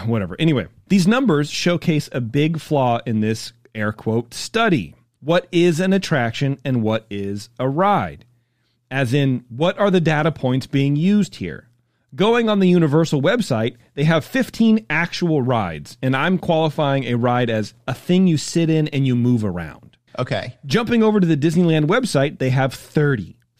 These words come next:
Speaker 1: Thirty rides that are open right now that aren't simply transportation like the monorail or the Main Street cars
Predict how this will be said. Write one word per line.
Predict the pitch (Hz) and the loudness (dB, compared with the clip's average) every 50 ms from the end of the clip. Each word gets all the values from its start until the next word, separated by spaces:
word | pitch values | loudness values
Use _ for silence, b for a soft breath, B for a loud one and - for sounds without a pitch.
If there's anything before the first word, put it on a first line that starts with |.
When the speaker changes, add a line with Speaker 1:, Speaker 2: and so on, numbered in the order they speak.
| _ _ | _ _
Speaker 1:
Thirty | - 196 202 226 247 247 254 | 0 2 2 2 2 2 2
rides | 226 202 185 175 180 180 160 131 | 2 2 2 2 2 0 0 0
that | 160 151 | 0 0
are | 151 143 - | 0 0 0
open | 160 156 151 151 139 120 107 104 | 0 -2 0 0 -2 0 0 0
right | 117 139 165 190 220 - | 0 0 0 0 0 -2
now | 202 156 143 139 135 127 | -2 0 0 2 2 2
that | 131 131 - - | 0 0 0 0
aren't | 143 131 143 151 - - | 0 0 0 0 -4 -8
simply | - - 160 147 - 151 | -10 -8 -6 -4 -2 -2
transportation | 143 - 165 156 - - 147 - - 147 135 135 - 147 139 | -2 0 -2 -2 -2 -4 -6 -4 -2 0 0 0 -2 -2 -2
like | 127 123 120 - | -2 -2 -2 0
the | 156 | 0
monorail | 170 208 247 240 202 165 135 120 107 98 90 - | 0 2 2 2 2 2 2 0 -2 -4 -6 -6
or | - 139 127 131 139 | -2 0 0 2 2
the | 151 | 4
Main | 165 180 190 196 202 202 | 4 4 4 6 4 4
Street | 185 - - 170 175 180 - | 2 2 0 -2 -2 -2 -4
cars | - - 208 214 220 185 113 87 69 - - - - | -6 -4 -2 0 0 0 0 -2 -6 -12 -18 -20 -20